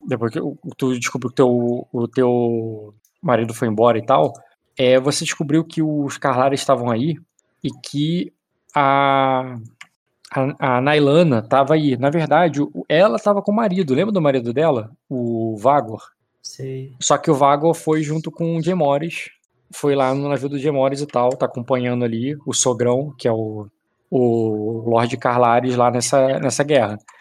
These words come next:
Speaker 1: E, e deixou ela aí, tá? Não deixou ela em Old Town, porque pelo que você soube, Old Town não tá habitável, muito menos pra uma tempestade de dragão.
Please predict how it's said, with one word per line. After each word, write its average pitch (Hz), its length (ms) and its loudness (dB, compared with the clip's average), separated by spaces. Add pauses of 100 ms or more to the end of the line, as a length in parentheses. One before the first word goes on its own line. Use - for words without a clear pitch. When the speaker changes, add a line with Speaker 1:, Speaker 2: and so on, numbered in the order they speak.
(300)
Speaker 1:
E, 160 320 0
e 185 40 4
deixou 190 340 4
ela 180 260 2
aí, 202 280 0 (320)
tá? 120 200 -6 (120)
Não 143 260 -2
deixou 147 260 0
ela 139 120 4
em - 20 0
Old 139 280 -2
Town, 135 280 2 (420)
porque 139 220 -6
pelo 147 220 0
que 147 100 -12
você 139 720 2
soube, 143 420 0
Old 147 240 2
Town 135 320 4
não 147 160 -2
tá 143 180 0
habitável, 139 680 -2 (320)
muito 160 260 -2
menos 151 220 0
pra 160 140 4
uma 151 40 -6
tempestade 151 360 -2
de 131 60 -4
dragão. 156 300 4